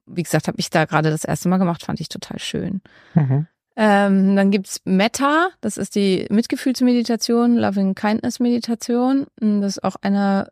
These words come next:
Speaker 1: ähm, also da geht's um, ja, das Hochkommen lassen von Mitgefühl und Liebe für sich selbst und andere, optimalerweise für alles, für die ganze Welt, in Liebe aufzugehen.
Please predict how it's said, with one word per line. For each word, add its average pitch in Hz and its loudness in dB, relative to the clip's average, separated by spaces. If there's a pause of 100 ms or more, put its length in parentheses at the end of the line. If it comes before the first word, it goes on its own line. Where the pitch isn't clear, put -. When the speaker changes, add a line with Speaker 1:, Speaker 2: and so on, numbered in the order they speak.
Speaker 1:
ähm, 190 2 (340)
also 180 -2
da 185 4
geht's 180 -2
um, 185 0 (540)
ja, 175 0
das 175 -4
Hochkommen 196 0
lassen 180 -2
von 180 0
Mitgefühl 185 -4
und 175 -2
Liebe 208 0
für 196 -6
sich 185 -2
selbst 185 -2
und 175 -4
andere, 214 2
optimalerweise 175 -2
für 165 -2 (120)
alles, 202 2
für - -4
die 185 -2
ganze 180 -2
Welt, 190 -2 (480)
in 185 0
Liebe 196 0
aufzugehen. 220 0